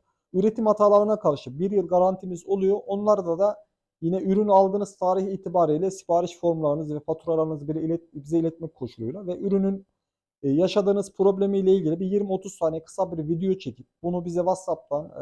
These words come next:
e, sipariş hatlarımıza paylaştığınız zaman ya da buradan satışta hangi arkadaş size yardımcı olduysa ona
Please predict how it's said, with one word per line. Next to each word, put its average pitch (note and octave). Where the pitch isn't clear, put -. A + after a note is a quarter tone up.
e, B2+
sipariş E3
hatlarımıza D#3
paylaştığınız E3+
zaman B2
ya B2
da C3+
buradan D3+
satışta C#3+
hangi D3+
arkadaş C#3+
size -
yardımcı C#3
olduysa C#3
ona F3